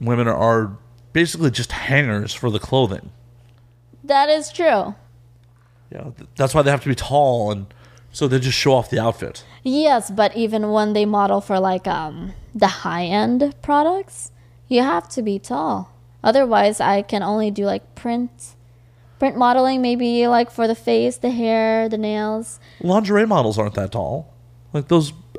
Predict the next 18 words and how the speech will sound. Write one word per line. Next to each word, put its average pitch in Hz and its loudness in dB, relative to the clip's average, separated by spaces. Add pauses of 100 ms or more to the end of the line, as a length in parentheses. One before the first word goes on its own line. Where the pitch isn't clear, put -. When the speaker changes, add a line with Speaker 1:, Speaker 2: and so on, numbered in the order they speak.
(200)
Speaker 2:
Really? 480 0
The, 226 -2
Speaker 1:
I 226 -2
Speaker 2:
well, - 0
Speaker 1:
don't 247 0
think 254 0
Speaker 2:
Victoria's 233 0
Speaker 1:
that, - -12
Speaker 2:
Secret 277 -2
Speaker 1:
I 311 0
don't 240 0
think 381 0
Speaker 2:
models? 147 -2
Speaker 1:
those 139 0
Victoria's 139 0
Speaker 2:
Yes. - -10
Speaker 1:
Secret 123 -4
angels 107 -4